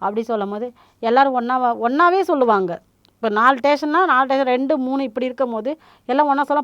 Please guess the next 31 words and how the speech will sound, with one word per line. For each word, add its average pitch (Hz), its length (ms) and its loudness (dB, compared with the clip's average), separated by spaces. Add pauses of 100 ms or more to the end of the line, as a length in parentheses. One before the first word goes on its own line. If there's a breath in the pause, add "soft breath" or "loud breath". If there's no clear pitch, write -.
பத்து 254 200 0
பாடி 262 280 4
ஆயிடும். 190 240 -2 (320 soft breath)
இது 240 120 -6 (120)
என்ன 262 120 -4 (340)
சுடுகாட்டுல 277 480 0 (400 soft breath)
எந்த 247 260 -2
சமயத்துலயும் 247 560 -2
அந்த 240 140 -2 (220)
வேலை 262 220 4
பார்க்குறாங்களோ 226 560 0
அவங்களாம் 233 360 -2
கம்மி 240 340 -2
பண்ணவே 214 280 -4 (100)
மாட்டாங்க, 196 380 -6 (500 soft breath)
கரெக்டா 226 540 2
வாங்குவாங்க. 208 440 -4 (420 soft breath)
நான் 247 200 -4
என்ன 285 160 -8
சொல்லுவேன், 233 280 -6
"என்னடாப்பா 208 440 -10 (300)
இது, 190 240 -8
நம்ம 185 240 -8 (100)
செய்கிறது 226 300 -4
ஒரு 269 160 2
அனாதை 226 300 -4
பணம், 196 240 -8 (360 soft breath)
இது 208 200 -10
கொஞ்சம் 233 440 -6
இது 226 160 -8
பண்ண 214 140 -6